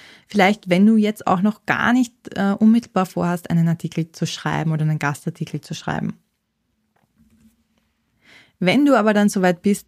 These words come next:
dann sollten folgende Elemente auf jeden Fall in deiner Gastartikelanfrage drinnen sein. Und zwar als erstes eine persönliche Ansprache.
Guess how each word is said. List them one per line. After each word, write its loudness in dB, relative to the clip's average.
dann 2
sollten 0
folgende 2
Elemente 0
auf -6
jeden 0
Fall -2
in 4
deiner 0
Gastartikelanfrage -4
drinnen 0
sein. -6
Und 4
zwar 2
als -2
erstes 0
eine 2
persönliche -2
Ansprache. -4